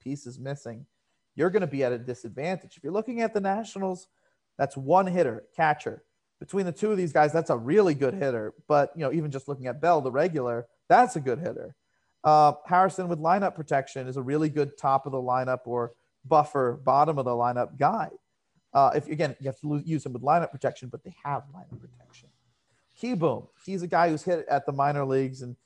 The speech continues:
you know, yes, the juiced ball really ha-, it kinda stunted him with regards to, uh, helping him grow and become a big leaguer. Uh, but he should hit by the, by the, the second half of next year. Tur-, Trey Turner and Juan Soto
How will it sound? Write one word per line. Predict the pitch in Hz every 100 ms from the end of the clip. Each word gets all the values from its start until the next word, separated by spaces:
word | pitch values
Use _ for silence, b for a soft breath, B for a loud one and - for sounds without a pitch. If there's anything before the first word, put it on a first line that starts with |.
| _ _ _
you | 139
know, | 143
yes, | 139 147 -
the | -
juiced | 135 147 147 131
ball | 139 139 135
really | 139 135
ha-, | 127 135 -
it | 131 -
kinda | 143 127
stunted | - 147 139 135
him | 135 135 127
with | 120 123
regards | 127 127 123 123 -
to, | 131 117 120 _ _ _ _
uh, | -
helping | - 147 - 143
him | 147 135
grow | 127 131 135 131 127 127 135
and | 127
become | 120 127 135 131
a |
big | 123 135 131
leaguer. | 147 156 175 165 _ _ _ _
Uh, | - 151 -
but | 151 147 -
he | - 175
should | 233
hit | 165 196 151
by | 156
the, | 147 151 123
by | 143 139
the, | 131 123
the | 131
second | 143 135 135
half | 127 117
of | 123
next | 117 -
year. | - _ _ _ _
Tur-, | - - 143 -
Trey | - 185 240
Turner | - 190 196 202 208 214 _ _ _ _ -
and | 160 156 147 131
Juan | 139 147 185
Soto | - 147 139 170 202 202